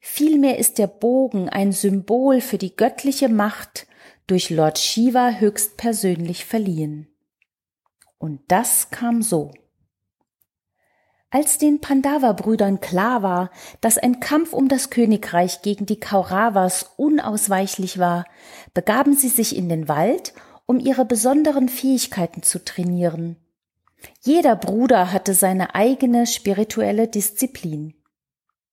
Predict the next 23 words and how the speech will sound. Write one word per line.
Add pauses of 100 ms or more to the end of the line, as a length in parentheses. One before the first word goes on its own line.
(600)
Sie
verbrachten
also
eine
Weile
im
Wald, (320)
wie
in
einem
Trainingscamp. (720)
Sie
lebten
sehr
schlicht,
weit
weg
vom
geschäftigen (340)
und
teilweise
intriganten
Königshof